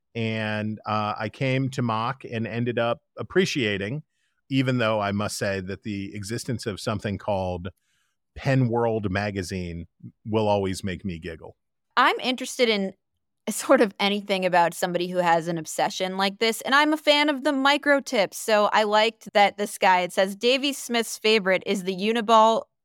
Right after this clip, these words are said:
Speaker 2: rollerball with a micro tip, which sells for around two dollars. The fine point brings out details and strokes that suit his writing style," he said.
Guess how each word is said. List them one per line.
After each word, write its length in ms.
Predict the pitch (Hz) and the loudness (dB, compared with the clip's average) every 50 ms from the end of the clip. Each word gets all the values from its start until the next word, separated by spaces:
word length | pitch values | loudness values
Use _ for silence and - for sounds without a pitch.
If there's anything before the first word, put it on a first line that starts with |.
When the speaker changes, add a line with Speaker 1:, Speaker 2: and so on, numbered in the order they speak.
| _ _ _ _ _ _ | _ _ _ _ _ _
Speaker 2:
rollerball 760 | 185 202 208 208 202 214 202 175 175 170 165 160 165 170 - 180 | 2 4 4 4 6 4 2 4 4 6 6 6 6 4 2 -2
with 140 | 185 - | -2 -2
a 40 | 208 | -2
micro 400 | 202 208 233 247 233 - 214 202 | 0 2 2 2 2 2 0 0
tip, 300 | 196 - 202 185 180 - _ | 0 2 2 2 2 0 _
which 200 | - 180 - - | -8 -8 -8 -2
sells 240 | - 185 180 175 - | 0 2 2 2 0
for 160 | - 185 180 | -2 -2 0
around 280 | 175 170 165 165 170 - | 0 0 -2 -4 -6 -8
two 200 | - 190 180 175 | -8 -8 0 4
dollars. 500 | 208 220 220 202 175 147 147 - - - _ _ _ _ | 6 6 8 6 6 2 0 -4 -10 -16 _ _ _ _
The 80 | - - | -10 -4
fine 320 | - - 208 220 247 277 | 0 2 4 4 4 2
point 400 | 269 - - 202 196 202 202 - | 0 -2 0 2 2 2 0 0
brings 260 | - 202 196 196 202 196 | 0 0 0 2 4 4
out 220 | 190 180 175 170 | 4 4 4 0
details 460 | - 190 196 - 233 220 214 220 226 | -4 -6 -4 0 2 2 2 2 0
and 140 | 220 220 220 | -2 -4 -4
strokes 500 | - - - 190 170 170 175 170 - - | -6 -4 0 2 2 2 2 0 -4 -10
that 140 | 185 180 - | -10 -10 -8
suit 220 | - 185 175 175 | -6 -6 -4 -4
his 160 | 180 180 185 | -4 -6 0
writing 320 | 190 214 226 240 233 226 208 | 2 4 4 4 2 0 -4
style," 360 | 214 - 156 131 120 127 143 | -4 -2 0 0 0 0 -2
he 140 | 160 165 156 | -4 -6 -8
said. 300 | - - 156 156 156 | -4 -2 0 0 -2